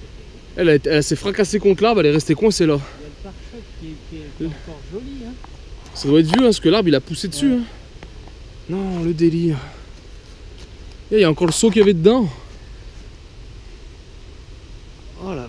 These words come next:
Speaker 1: vache. C'est dommage, hein.
Speaker 2: Le pare-choc, il est encore nickel.
Speaker 1: Ouais, il est complet. Après, les chromes, là, ils
Speaker 2: Ouais.
Speaker 1: sont
Speaker 2: Les chromes, ils sont foutus, mais
Speaker 1: à recromer, quoi.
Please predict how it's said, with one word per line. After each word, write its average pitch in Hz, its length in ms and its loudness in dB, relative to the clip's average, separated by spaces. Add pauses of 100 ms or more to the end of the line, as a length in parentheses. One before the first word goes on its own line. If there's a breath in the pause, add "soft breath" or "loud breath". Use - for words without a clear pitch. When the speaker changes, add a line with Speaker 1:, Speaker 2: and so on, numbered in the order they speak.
(100)
Speaker 1:
vache. 151 640 -10 (2000 loud breath)
C'est 131 160 -8
dommage, 135 380 0
hein. 202 100 -4
Speaker 2:
Le 208 140 -14
pare-choc, 202 320 -16 (100)
il 151 60 -12
est 131 100 -14
encore 123 340 -18
nickel. 160 260 -14 (480)
Speaker 1:
Ouais, 156 180 2
il 156 60 2
est 156 40 6
complet. 196 360 4
Après, 185 220 2
les 165 100 6
chromes, 202 280 2
là, 185 80 6
ils 180 40 6
Speaker 2:
Ouais. - 20 6
Speaker 1:
sont 143 380 0 (140)
Speaker 2:
Les 139 80 -8 (120)
chromes, 190 160 -8
ils 156 140 -12
sont 143 200 -12
foutus, 262 300 -12 (100)
mais 143 80 -12 (240)
Speaker 1:
à 143 60 -6
recromer, 175 420 4
quoi. 156 180 2